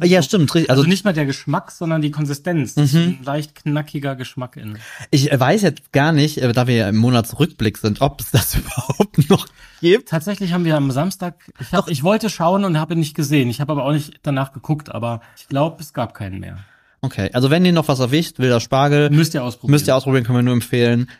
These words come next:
Speaker 1: Macht es auf jeden Fall. Das ist richtig, richtig cool.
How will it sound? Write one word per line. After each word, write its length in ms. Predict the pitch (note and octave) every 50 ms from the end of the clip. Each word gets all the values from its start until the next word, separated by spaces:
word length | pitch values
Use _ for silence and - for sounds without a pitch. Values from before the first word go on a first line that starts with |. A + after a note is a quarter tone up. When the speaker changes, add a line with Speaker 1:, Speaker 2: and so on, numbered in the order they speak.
| _ _ -
Speaker 1:
Macht 240 | A#2+ B2+ B2 -
es 100 | - -
auf 180 | - G#2+ G#2 -
jeden 200 | A2+ G#2+ G#2 G#2
Fall. 500 | - - A2 G#2 G#2+ A2 A2+ A#2+ C3 C#3 C3+ _ _ _ _
Das 120 | - A#2+ G#2
ist 140 | - G#2+ G#2
richtig, 320 | A#2 G#2+ - A2 - -
richtig 240 | G#2+ - _ - - - -
cool. 460 | - A2 G#2 G#2 G#2+ A2+ B2+ D#3 D#3